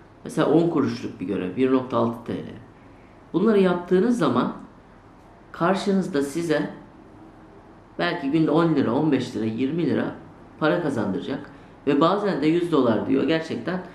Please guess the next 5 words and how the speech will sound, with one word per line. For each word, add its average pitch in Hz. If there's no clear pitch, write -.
içerideki 170
görev 170
yoğunluğuna 120
göre 190
kazanabilirsiniz. 139